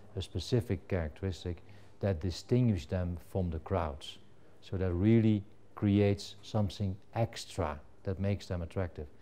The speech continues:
And something extra actually means two things. You consider your stakeholder to be the key person that you have to satisfy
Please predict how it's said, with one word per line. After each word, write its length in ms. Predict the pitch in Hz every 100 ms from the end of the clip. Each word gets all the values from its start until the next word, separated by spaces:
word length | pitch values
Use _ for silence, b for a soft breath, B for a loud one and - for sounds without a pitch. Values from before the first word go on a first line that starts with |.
| b b -
And 140 | 98
something 440 | - 113 104 98 95 -
extra 560 | 120 - - 110 107 -
actually 320 | 110 107 - 92
means 300 | 95 92 80
two 220 | 117 123
things. 460 | - 90 92 - - b b b b -
You 180 | 104 92
consider 600 | - 95 87 120 135 131 123 - -
your 160 | 98
stakeholder 880 | 90 - 113 120 - 101 92 90 87 - - - - -
to 80 | 98
be 240 | - 98
the 180 | 92 85 - -
key 360 | - 139 143 135 -
person 560 | 117 101 78 - 82 78 - -
that 140 | 78
you 300 | 76 104 139
have 300 | 120 95 87 -
to 240 | 90 80
satisfy 720 | - 98 98 95 - 92 92